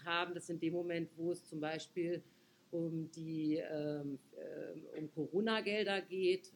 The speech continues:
oder auch, äh, Betrug mit Blick auf, ähm, äh, Sozialleistungen,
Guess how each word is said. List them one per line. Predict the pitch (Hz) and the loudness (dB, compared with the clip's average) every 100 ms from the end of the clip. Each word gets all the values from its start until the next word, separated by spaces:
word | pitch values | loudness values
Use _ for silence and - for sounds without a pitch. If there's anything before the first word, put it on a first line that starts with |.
| - | -6
oder | 156 156 151 147 147 - | -4 -2 -2 -2 -2 -4
auch, | 147 143 139 143 139 - | -6 -6 -6 -6 -10 -10
äh, | 147 139 | -6 -4
Betrug | 151 151 - 180 190 - | -4 -6 -4 -2 -2 -2
mit | 165 - | -4 -2
Blick | 160 160 - | -4 -4 -6
auf, | 147 147 143 139 - _ - - _ - | -4 -2 -4 -6 -14 _ -20 -20 _ -4
ähm, | 151 143 139 135 131 131 | -2 0 0 -2 -2 -4
äh, | 139 131 | -4 -4
Sozialleistungen, | 131 - 147 190 202 190 196 - 208 202 196 185 185 | -4 0 2 4 4 2 0 -2 2 2 2 2 0